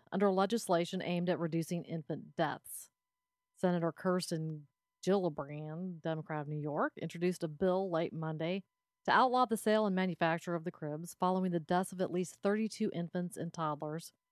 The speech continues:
who suffocated or were strangled in drop side cribs since two thousand. The cribs were suspect-, are suspected in another fourteen infant fatalities during that time.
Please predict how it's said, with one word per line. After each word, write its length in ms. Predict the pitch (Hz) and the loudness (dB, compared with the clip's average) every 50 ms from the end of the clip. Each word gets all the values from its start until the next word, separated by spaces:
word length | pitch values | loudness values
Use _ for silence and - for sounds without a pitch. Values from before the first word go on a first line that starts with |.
| _ _ _ - | _ _ _ 0
who 60 | 214 | 2
suffocated 580 | - - 233 233 - 233 - 190 180 180 165 170 | 4 4 4 4 2 0 0 2 2 2 2 0
or 120 | 165 156 | -2 -2
were 140 | 160 175 165 | -2 -4 -4
strangled 760 | - - - - 196 202 208 208 175 151 147 151 160 156 - | -4 -6 -2 0 2 2 2 2 0 0 0 0 0 -2 -4
in 300 | - 170 170 165 160 156 | -4 -2 -2 -2 -4 0
drop 320 | - 170 165 156 - - | 2 2 2 2 0 -2
side 320 | - - 170 156 165 170 | -2 0 0 0 0 -2
cribs 320 | - - 185 170 156 156 - | -2 -2 -2 -2 -2 -4 -6
since 200 | - 160 147 - | -8 -8 -8 -6
two 160 | - - 175 | -6 -6 -4
thousand. 540 | - 170 151 139 147 147 - - - - 147 - _ _ _ _ _ _ _ _ _ _ - | -2 0 0 0 -2 -4 -6 -10 -12 -14 -16 -18 _ _ _ _ _ _ _ _ _ _ -10
The 80 | 175 | -10
cribs 340 | - - 185 180 175 170 - | -2 2 4 4 4 2 -2
were 100 | 170 170 | -4 -4
suspect-, 580 | 156 - - - - - - - 175 170 165 - _ _ _ _ _ | -4 -6 -10 -12 -14 -14 -4 0 0 0 0 -4 _ _ _ _ _
are 180 | 165 175 196 208 | 4 4 4 4
suspected 560 | - - 165 - - 170 160 - - 170 156 | 2 -2 -8 -4 -2 -2 -2 0 0 -2 0
in 100 | - 175 | 0 0
another 340 | 175 170 175 175 170 170 165 | 2 2 2 2 2 2 0
fourteen 600 | - 165 175 170 165 - - 180 180 170 170 175 | 0 0 0 0 0 -2 -4 -2 -2 0 -2 -2
infant 380 | - - 170 160 - 165 135 - | -2 -4 -6 -4 -6 -6 -6 -4
fatalities 600 | - 160 151 - 170 160 151 156 156 156 156 151 | -4 -6 -4 -4 -4 -2 -2 -2 -2 -2 -2 -2
during 220 | - 156 147 151 147 | -4 -4 -4 -4 -6
that 180 | 147 - - | -6 -8 -10
time. 440 | - 147 147 131 117 113 127 170 165 | -10 -10 -10 -10 -10 -10 -10 -10 -12